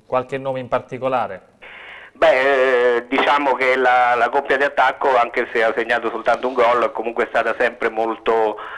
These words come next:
Speaker 2: molto insidiosa, però diciamo che tutto il Lanciano comunque si è comportato bene, è cresciuto nel corso dell'incontro e quindi, mm,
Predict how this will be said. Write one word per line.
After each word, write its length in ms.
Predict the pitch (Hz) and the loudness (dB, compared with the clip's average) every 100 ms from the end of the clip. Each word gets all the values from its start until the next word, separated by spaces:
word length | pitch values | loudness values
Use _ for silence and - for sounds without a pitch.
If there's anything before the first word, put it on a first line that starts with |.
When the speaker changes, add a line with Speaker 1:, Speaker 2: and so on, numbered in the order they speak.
| - | -4
Speaker 2:
molto 280 | 127 117 127 | -2 0 -2
insidiosa, 600 | 120 127 120 107 131 123 | -2 -4 -2 -2 -2 0
però 180 | 175 | 2
diciamo 340 | 135 127 131 123 | 2 0 0 0
che 160 | 120 | -2
tutto 240 | - 147 135 | -2 -2 0
il 60 | |
Lanciano 420 | 131 123 123 131 113 | 0 0 0 0 0
comunque 300 | 117 123 107 | -2 -2 -2
si 60 | |
è 80 | 113 | -4
comportato 600 | - 113 123 - 120 143 | -4 -2 -2 0 0 0
bene, 520 | - 123 135 147 113 | 0 2 2 0 -2
è 80 | 107 | -2
cresciuto 540 | - 117 - 127 120 110 | -4 -4 -4 -4 -2 -2
nel 160 | 107 | -4
corso 320 | - 117 - | -4 -4 -2
dell'incontro 800 | 120 113 139 - 104 107 - 135 | -2 0 -4 -2 -4 -4 -2 0
e 160 | 113 113 | 0 -2
quindi, 600 | 120 120 117 110 107 107 | -6 -4 -2 -2 -2 -4
mm, 360 | 107 107 104 | -10 -20 -20